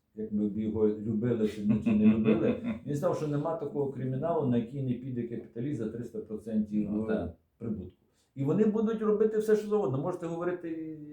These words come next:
Speaker 1: вони можуть говорити одне, ми проти війни, але, але
Speaker 2: Ну,
Speaker 1: бізнес бізнесом.
Speaker 2: ну так, тим паче, що це йдеться про приватний бізнес. Ну, тобто ж
Speaker 1: Так.
Speaker 2: це ж не, не державний, там же в статистиці не виділяється,
Speaker 1: Не
Speaker 2: це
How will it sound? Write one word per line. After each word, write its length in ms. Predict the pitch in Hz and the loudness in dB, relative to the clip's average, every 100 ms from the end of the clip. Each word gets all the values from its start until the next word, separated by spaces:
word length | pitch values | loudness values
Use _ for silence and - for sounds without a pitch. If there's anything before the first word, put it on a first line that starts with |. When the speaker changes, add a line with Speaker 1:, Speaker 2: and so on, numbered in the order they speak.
| 151 | -12
Speaker 1:
вони 220 | 147 160 170 | -8 -6 -2
можуть 260 | 170 143 | -2 -2
говорити 360 | 151 160 151 156 | -2 -4 -4 -2
одне, 320 | 147 147 156 | 0 0 0
ми 180 | 147 143 | 2 0
проти 360 | 143 147 151 | 0 -2 -2
війни, 300 | 143 147 170 170 | 0 0 0 2
але, 340 | 123 135 131 - _ _ _ | 2 2 0 -4 _ _ _
але 200 | - 139 | 2 6
Speaker 2:
Ну, 60 | 143 | 6
Speaker 1:
бізнес 340 | 196 214 240 | 8 8 6
бізнесом. 520 | 208 269 226 - - - | 6 2 2 0 -2 -4
Speaker 2:
ну 260 | 107 107 110 | 2 2 2
так, 220 | 151 - | 0 0
тим 140 | 110 98 | 0 0
паче, 300 | 107 104 110 | 0 0 -2
що 160 | 104 | -4
це 180 | 107 - | -6 0
йдеться 360 | 104 104 95 101 | 0 2 -2 -4
про 200 | - - | -8 -8
приватний 500 | - 127 120 - 87 | -2 0 0 -2 -8
бізнес. 480 | 80 73 - - _ _ _ _ _ _ _ _ _ | -12 -16 -20 -20 _ _ _ _ _ _ _ _ _
Ну, 180 | 131 107 | -2 -2
тобто 340 | 104 - 110 95 | -2 -4 -4 -2
ж 80 | |
Speaker 1:
Так. 140 | 120 110 | 0 2
Speaker 2:
це 80 | 101 | 2
ж 80 | |
не, 120 | 101 101 | 2 2
не 160 | 104 101 | 2 2
державний, 560 | 117 110 156 104 92 | 0 2 4 4 0
там 160 | 92 90 | -2 -4
же 100 | 92 | -6
в 40 | |
статистиці 680 | 85 107 107 95 101 92 101 | -6 -6 -2 -4 -4 -10 -8
не 140 | 95 | -6
виділяється, 640 | 98 101 117 117 85 - | -4 -2 2 2 2 -2
Speaker 1:
Не 60 | |
Speaker 2:
це 40 | 107 | -2